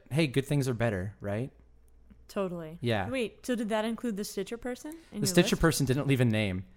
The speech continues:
Speaker 1: It was
Speaker 2: Oh.
Speaker 1: just one rating.
Speaker 2: Man, I'm trying really hard for Android, folks. You gotta help me out.
Speaker 1: Yeah, so essentially, Liz and I are a fractured couple, specifically because <laughs> I'm a big Apple user.
Speaker 2: No need to specify.
Speaker 1: <laughs> I am an Apple user,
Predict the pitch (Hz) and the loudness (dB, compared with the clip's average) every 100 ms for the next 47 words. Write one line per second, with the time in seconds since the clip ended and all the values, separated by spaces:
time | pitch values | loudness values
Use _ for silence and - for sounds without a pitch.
0 | - 175 170 139 143 - 127 123 110 104 | -12 -2 2 4 2 2 4 4 4 0
1 | 87 104 220 226 202 - 277 - 311 381 | -2 -6 -2 0 0 0 -2 0 0 0
2 | 320 277 247 226 240 202 180 220 202 165 | 0 0 2 0 0 -2 -2 -2 0 -4
3 | 151 175 156 156 - 190 220 220 196 202 | -4 -4 -4 -6 -10 -4 0 0 0 -2
4 | 190 180 175 131 - - 147 143 - 160 | -2 -2 -2 -4 -10 -2 4 4 4 4
5 | 151 - 127 165 175 190 151 135 165 196 | 2 2 0 0 2 2 2 4 4 6
6 | 165 147 139 127 - 127 127 131 - 127 | 6 6 6 4 2 0 0 -4 -2 -4
7 | - 98 - 135 - 165 202 151 135 127 | -2 -6 -2 0 2 2 0 0 0 0
8 | 123 - 151 135 - - - - 123 156 | -2 4 6 6 2 -2 -12 -4 4 6
9 | 170 156 131 127 131 143 120 113 104 104 | 8 6 6 4 4 6 6 4 4 4
10 | 269 311 302 214 233 - 196 202 - 185 | 6 6 6 4 2 4 4 4 0 2
11 | 160 165 160 226 - 247 277 294 - 285 | 2 4 10 12 12 12 10 10 6 4
12 | - - - - - - - 135 147 180 | 2 -4 -10 -14 -12 -14 -2 6 8 10
13 | 185 175 147 151 143 120 113 104 117 139 | 8 6 4 4 4 4 4 4 2 0